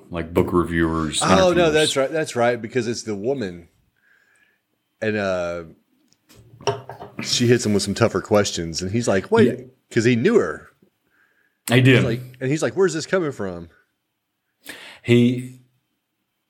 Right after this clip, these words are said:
Speaker 1: um, 'cause they're sitting down, like, this lounge. This, it, it almost looks like an airport lounge. It might have been.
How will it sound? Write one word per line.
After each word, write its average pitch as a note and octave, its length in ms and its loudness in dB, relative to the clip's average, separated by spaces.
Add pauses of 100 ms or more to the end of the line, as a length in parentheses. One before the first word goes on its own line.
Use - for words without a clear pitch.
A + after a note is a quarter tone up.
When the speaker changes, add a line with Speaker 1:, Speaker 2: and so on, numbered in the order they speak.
(140)
Speaker 1:
um, G2 720 2 (1080)
'cause G#2+ 160 0
they're G2+ 140 2
sitting B2 300 2
down, G#2 200 4
like, F2+ 180 0
this F2+ 200 -2
lounge. F2 640 0
This, - 400 -6 (140)
it, A2 120 4
it C3+ 280 4
almost G#2 280 2
looks F#2+ 140 0
like E2 120 -2
an E2 60 0
airport F#2 440 0
lounge. E2+ 320 -4
It - 80 -6
might G2 180 -2
have F2 80 -6
been. E2+ 300 -2